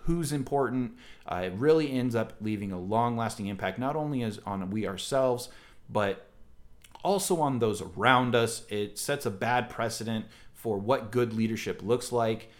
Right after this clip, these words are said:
You know, good leaders take care of the mission, but you also take care of your people. And good way to do that is by role modeling the behaviors and starting with yourself.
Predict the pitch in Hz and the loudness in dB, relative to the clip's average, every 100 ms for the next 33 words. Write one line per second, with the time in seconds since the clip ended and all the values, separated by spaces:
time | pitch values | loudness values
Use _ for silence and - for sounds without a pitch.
0 | - - 90 90 95 165 156 143 143 143 | -20 -12 -8 -8 2 2 4 0 0 -2
1 | 127 - - - - 156 156 139 131 123 | -6 -10 -20 -16 0 0 2 0 0 0
2 | 123 120 - 117 110 117 101 110 131 135 | -2 0 -2 -4 -4 -6 -8 -4 -2 0
3 | 127 113 101 107 104 95 95 127 117 120 | -2 -4 -6 -4 -4 -6 -6 -6 -2 -2
4 | 117 98 95 92 - 131 127 127 120 104 | -2 -4 -4 -6 0 0 2 2 0 -2
5 | 113 113 104 98 95 90 95 117 120 117 | -2 -2 -2 -4 -6 -6 -2 -2 0 -2
6 | 117 107 104 104 104 98 95 95 - 101 | -2 -2 -2 -4 -6 -6 -6 -6 -4 -2
7 | 104 98 95 - - 90 - - | -2 -6 -8 -10 -8 -8 -8 -14